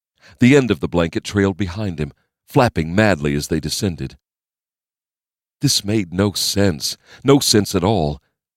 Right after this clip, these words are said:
and yet it was actually happening. To him. Pierre landed, so light and agile his big feet barely made any noise.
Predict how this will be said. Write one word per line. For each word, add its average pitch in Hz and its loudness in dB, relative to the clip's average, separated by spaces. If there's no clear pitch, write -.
and 131 0
yet 107 6
it 117 2
was 127 2
actually 101 2
happening. 90 -4
To 135 4
him. 92 2
Pierre 107 4
landed, 90 -2
so - 0
light 110 0
and 85 -6
agile 92 0
his 92 -2
big 101 0
feet 107 -4
barely 107 2
made 82 -2
any 92 -2
noise. 78 -4